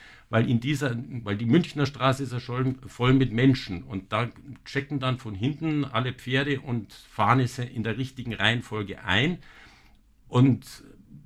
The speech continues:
da ist es nicht lustig, wenn plötzlich ganz vorne irgendeine Reitergruppe merkt, oh, wir müssen ja ganz nach hinten und die kommen sich dann entgegen und das wollen wir beim Aufstellen so nicht haben und das funktioniert wie ein Uhrwerk.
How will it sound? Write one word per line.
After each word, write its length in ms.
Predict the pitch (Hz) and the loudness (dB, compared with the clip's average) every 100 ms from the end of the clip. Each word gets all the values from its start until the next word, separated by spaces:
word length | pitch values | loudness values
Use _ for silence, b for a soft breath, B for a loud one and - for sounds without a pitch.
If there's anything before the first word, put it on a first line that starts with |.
| - - | -20 6
da 120 | 117 | 6
ist 200 | 160 123 | 6 0
es 100 | 120 | 4
nicht 160 | 131 127 | 6 8
lustig, 420 | 160 - 156 123 | 6 6 -2 0
wenn 180 | 131 127 | 0 0
plötzlich 560 | 113 147 147 143 135 - | 2 0 0 2 2 4
ganz 260 | 113 127 | 2 2
vorne 360 | - 127 147 127 | 4 6 6 6
irgendeine 680 | 147 139 120 113 131 127 110 | 2 0 -2 -4 0 2 6
Reitergruppe 580 | 120 135 143 147 143 143 | 6 6 -2 -2 0 2
merkt, 240 | 135 135 | 2 2
oh, 200 | 131 139 | 2 4
wir 100 | 135 | 4
müssen 260 | 139 135 131 | 2 2 0
ja 80 | |
ganz 260 | 120 123 - | 2 2 2
nach 160 | 117 - | -2 4
hinten 320 | 156 170 156 | 2 4 0
und 180 | 131 131 | 0 -4
die 80 | |
kommen 260 | - 131 131 | -4 2 2
sich 180 | 135 131 | 2 2
dann 240 | 123 123 | 4 4
entgegen 580 | 104 107 - 131 151 147 | 2 -8 0 4 6 4
und 220 | 131 117 | 0 -4
das 200 | 117 - | -10 -8
wollen 180 | 110 120 | -4 -2
wir 80 | 110 | 0
beim 240 | 110 110 | 0 0
Aufstellen 800 | - 117 - - 113 104 104 101 | 0 -6 -6 -8 -6 -4 -4 -6
so 200 | 92 110 | -8 -8
nicht 220 | 110 101 - | -4 -4 2
haben 300 | 104 143 120 | 4 4 0
und 180 | 107 | -4
das 120 | 117 110 | -10 -10
funktioniert 640 | 113 113 - 120 117 104 | -12 -12 -6 -4 -4 -6
wie 160 | 120 | -12
ein 260 | - 104 - | -8 -8 -6
Uhrwerk. 480 | 117 107 76 - | -2 -2 -2 -12